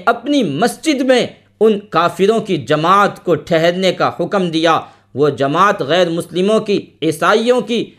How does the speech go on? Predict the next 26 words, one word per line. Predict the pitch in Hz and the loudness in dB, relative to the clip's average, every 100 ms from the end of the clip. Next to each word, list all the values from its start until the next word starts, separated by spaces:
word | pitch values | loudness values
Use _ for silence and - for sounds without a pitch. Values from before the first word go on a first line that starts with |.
| _ | _
اہل | 151 156 185 | -2 0 0
کتاب | 185 170 185 214 196 | -2 0 0 2 0
کی | 190 143 - _ - | -2 -6 -10 _ -2
مسجد | 185 196 - 277 | 0 0 -2 -2
میں | 269 254 | 2 4
رکی | 220 202 214 165 - _ _ | 2 0 -2 -4 -8 _ _
اور | 139 165 | 2 2
دنیا | 135 131 175 202 | 2 -2 0 2
نے | 202 202 - - _ | 2 0 -2 -12 _
پھر | 185 185 180 | -2 -2 -2
کیا | 190 208 | 0 2
دیکھا | 208 208 185 196 - _ _ _ - | 2 2 0 -2 -6 _ _ _ 0
کہ | 180 | 0
جب | 160 233 170 - _ - | 2 0 -2 -12 _ -6
نماز | 143 170 196 240 196 196 | -2 2 2 2 0 0
کا | 190 | 0
وقت | 165 196 - 185 | 2 -2 -2 -2
آیا، | 160 160 160 139 - _ _ _ | 0 2 2 0 -6 _ _ _
آپ | 147 180 180 175 | 0 0 0 0
نے | 180 151 - _ | 0 0 -4 _
ان | 160 156 | -4 -4
کافر | 151 170 170 180 196 - | 0 0 2 2 0 2
اور | 156 | 0
یہو-، | 147 156 151 190 - | 2 2 2 0 -2
عیسائیوں | 160 156 175 220 254 254 | -4 0 2 2 2 2
سے، | 226 202 | 2 0